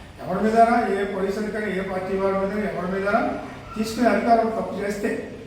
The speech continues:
కానీ కక్షపూరితమైనటువంటి చర్యలు చేపడితే మాత్రం వైఎస్ఆర్ కాంగ్రెస్ పార్టీ చూస్తూ ఊరుకోదు. మరి చక్కంపేట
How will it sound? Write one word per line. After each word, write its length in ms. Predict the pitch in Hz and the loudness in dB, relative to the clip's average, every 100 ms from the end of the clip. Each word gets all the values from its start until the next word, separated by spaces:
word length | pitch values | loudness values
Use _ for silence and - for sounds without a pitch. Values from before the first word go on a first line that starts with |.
| - - | -16 -10
కానీ 260 | 190 226 277 294 285 - - - | 4 6 6 2 -2 -8 -12 -8
కక్షపూరితమైనటువంటి 1000 | 190 - 262 247 247 247 233 240 220 - | -8 -4 0 2 2 2 0 0 0 0
చర్యలు 240 | 196 214 214 | 0 0 0
చేపడితే 340 | 214 208 208 202 | -4 -4 -4 -4
మాత్రం 280 | 196 220 202 185 - - - 165 | -2 2 2 2 -6 -10 -10 -4
వైఎస్ఆర్ 400 | 196 202 208 208 | -4 -2 -2 -4
కాంగ్రెస్ 340 | 190 185 196 196 | -6 -4 -6 -4
పార్టీ 200 | 185 190 175 | -4 -4 -6
చూస్తూ 240 | 180 190 208 185 | -6 -6 -2 -2
ఊరుకోదు. 360 | 185 226 233 233 - - - - | 2 2 2 -2 -6 -10 -14 -8
మరి 120 | 185 175 | -8 -4
చక్కంపేట 420 | 202 247 262 233 | -2 0 2 2